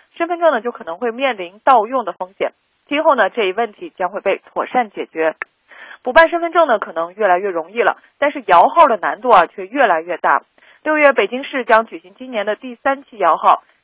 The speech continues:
小客车指标调控管理办公室今天公布本期购车摇号申请人数，个人普通小客车配置指标申请和确认延期的共二百五十万个，创下历史新高，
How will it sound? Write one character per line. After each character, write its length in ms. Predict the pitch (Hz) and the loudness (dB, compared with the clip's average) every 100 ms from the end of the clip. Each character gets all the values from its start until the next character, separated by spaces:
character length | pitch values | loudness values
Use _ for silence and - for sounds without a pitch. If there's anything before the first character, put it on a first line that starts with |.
| _ | _
小 120 | 269 | 0
客 140 | 320 | 0
车 160 | 311 320 | -2 -4
指 200 | 311 214 | -4 -4
标 220 | 233 240 | 2 2
调 180 | 247 202 | 2 -4
控 160 | 262 247 | -6 0
管 160 | 226 | 0
理 60 | 233 | 4
办 160 | 240 | 2
公 120 | 247 269 | 0 -6
室 220 | 285 - | -6 -6
今 100 | - | -8
天 180 | 240 247 | -10 -8
公 180 | 240 254 | -4 -4
布 180 | 262 202 - | -2 -4 -4
本 140 | 180 | -8
期 180 | _ 269 | _ -8
购 160 | 285 247 | -2 -2
车 140 | 240 | 0
摇 160 | 180 190 | 0 0
号 120 | 196 | -2
申 220 | 247 247 | -8 -14
请 100 | 214 | -14
人 160 | 160 175 | -16 -12
数， 280 | 240 185 - _ _ _ | -6 -6 -6 _ _ _
个 160 | 339 320 | 0 2
人 180 | 269 277 | 2 0
普 160 | 240 | -6
通 180 | 220 262 | -6 -4
小 140 | 269 | -2
客 120 | 202 240 | -2 -4
车 220 | 262 240 | -2 -2
配 240 | 254 277 | -2 -8
置 240 | 214 254 240 | -8 -16 -16
指 160 | 165 | -16
标 220 | - 208 | 0 2
申 240 | 226 262 269 | 2 -4 -10
请 200 | 240 - | -12 -10
和 160 | 196 | -8
确 220 | 185 - 269 | -10 -6 -4
认 180 | 240 | -4
延 220 | 180 160 220 | -4 -8 -8
期 140 | - | 0
的 180 | 233 - _ _ | 0 0 _ _
共 220 | 240 - | 0 4
二 180 | 254 269 | 4 4
百 160 | 190 220 | 4 2
五 160 | 233 | 0
十 140 | - 180 | -16 -2
万 160 | 214 202 | 0 0
个， 180 | 175 - _ _ | -4 -6 _ _
创 180 | - 302 | -2 2
下 160 | 269 - | 2 0
历 200 | 254 220 | -6 -12
史 140 | - | -14
新 220 | - 208 | -18 -8
高， 240 | 214 208 | 2 2